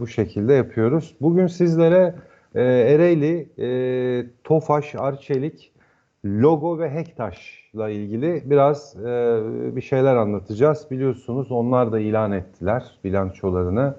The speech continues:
E, baktık, açtık, inceledik. Güzel, hepsi olumlu, e, rakamlar var. Dikkatimizi çeken bazı noktalar var. Onlardan bahsedeceğiz.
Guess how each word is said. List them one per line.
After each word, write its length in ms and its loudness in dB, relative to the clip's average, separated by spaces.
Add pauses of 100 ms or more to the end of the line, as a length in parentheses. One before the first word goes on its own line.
(500)
E, 40 -4 (680)
baktık, 440 0
açtık, 480 -2
inceledik. 680 0
Güzel, 440 2 (120)
hepsi 520 -10
olumlu, 640 -4 (140)
e, 40 -8 (880)
rakamlar 540 0
var. 360 2
Dikkatimizi 600 -4
çeken 420 -2
bazı 300 0
noktalar 520 0
var. 160 -4
Onlardan 580 -2
bahsedeceğiz. 680 -2